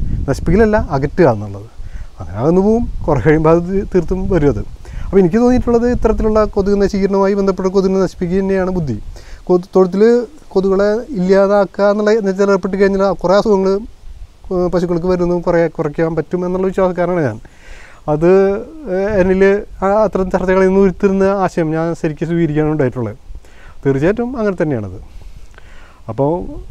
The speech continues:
ഇത്തരത്തിലുള്ള മാർഗ്ഗങ്ങൾ, നല്ല മാർഗ്ഗം ഞാൻ വീണ്ടും പറയുന്നു, കില്ലർ ബാറ്ററികൾ ഉപയോഗിച്ചത്. ആ, ആദ്യമൊക്കെ കുറച്ചൊരു ബുദ്ധിമുട്ടൊക്കെ ഉണ്ടാവും ഇതിന്.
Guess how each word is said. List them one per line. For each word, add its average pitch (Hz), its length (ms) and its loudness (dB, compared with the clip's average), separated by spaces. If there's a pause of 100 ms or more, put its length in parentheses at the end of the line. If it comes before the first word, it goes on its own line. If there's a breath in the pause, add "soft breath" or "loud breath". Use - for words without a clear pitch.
(100)
ഇത്തരത്തിലുള്ള 190 420 0
മാർഗ്ഗങ്ങൾ, 139 460 2 (500 soft breath)
നല്ല 143 200 2
മാർഗ്ഗം 190 380 0 (100)
ഞാൻ 202 240 0
വീണ്ടും 196 240 4
പറയുന്നു, 185 460 2 (440 loud breath)
കില്ലർ 165 200 4
ബാറ്ററികൾ 160 300 2
ഉപയോഗിച്ചത്. 160 560 2
ആ, 196 340 0
ആദ്യമൊക്കെ 214 300 2
കുറച്ചൊരു 226 260 4
ബുദ്ധിമുട്ടൊക്കെ 220 460 2
ഉണ്ടാവും 208 240 6
ഇതിന്. 143 440 -2